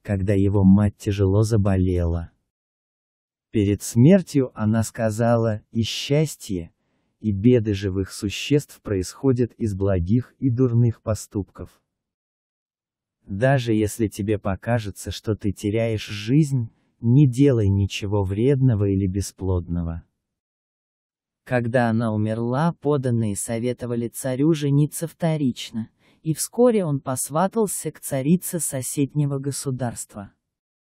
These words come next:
Они поженились. Новая жена отца увидела молодого принца, сильно заинтересовалась им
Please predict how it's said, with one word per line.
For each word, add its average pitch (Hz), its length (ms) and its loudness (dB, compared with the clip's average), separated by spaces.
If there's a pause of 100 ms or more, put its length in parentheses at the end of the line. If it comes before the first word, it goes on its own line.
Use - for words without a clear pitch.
(640)
Они 110 460 0
поженились. 117 1000 2 (1400)
Новая 123 500 4
жена 104 460 0
отца 180 640 0
увидела 117 560 2
молодого 98 540 2
принца, 104 680 -2 (160)
сильно 170 560 4
заинтересовалась 113 1200 0
им 123 140 4